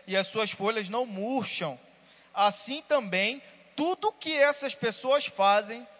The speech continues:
dá certo. Aí você deve tá pensando, "Poxa, tudo que eu tô fazendo tá dando errado." Será que você já refletiu com quem você tá andando? Será que você tá pensando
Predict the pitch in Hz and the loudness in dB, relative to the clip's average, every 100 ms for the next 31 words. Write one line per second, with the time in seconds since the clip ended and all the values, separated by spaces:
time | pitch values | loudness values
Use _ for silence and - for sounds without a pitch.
0 | - 180 185 - 139 135 - - _ _ | -2 0 0 -4 -6 -8 -16 -20 _ _
1 | _ _ _ _ _ _ _ _ _ 196 | _ _ _ _ _ _ _ _ _ 2
2 | 208 233 - 247 240 226 180 - 190 220 | 2 0 -4 -2 0 -2 -6 -10 -2 -2
3 | 226 220 226 220 - 196 175 143 - 226 | 2 0 0 -6 -4 -4 -4 -10 -6 -2
4 | 220 165 131 _ _ _ _ _ 240 - | -2 -4 -10 _ _ _ _ _ -18 -4
5 | 247 254 247 262 220 208 226 233 220 233 | -2 -2 -2 0 0 -2 -6 -6 -6 -6
6 | 247 190 175 160 - _ _ _ _ _ | -4 -2 -2 -4 -20 _ _ _ _ _
7 | _ - 220 254 - 247 233 220 240 240 | _ -8 -6 -4 -6 -4 0 0 -2 -4
8 | 220 - 226 220 196 208 202 202 202 185 | -6 -6 -10 -12 -12 -10 -8 -10 -8 -8
9 | 175 196 190 139 _ _ _ _ _ _ | -6 -8 -8 -12 _ _ _ _ _ _
10 | _ _ _ _ _ _ _ _ _ _ | _ _ _ _ _ _ _ _ _ _
11 | _ _ _ _ _ _ _ - 185 226 | _ _ _ _ _ _ _ -2 0 0
12 | 240 226 220 220 190 - 208 202 143 | -4 -6 -6 -6 -8 -6 -4 -4 -6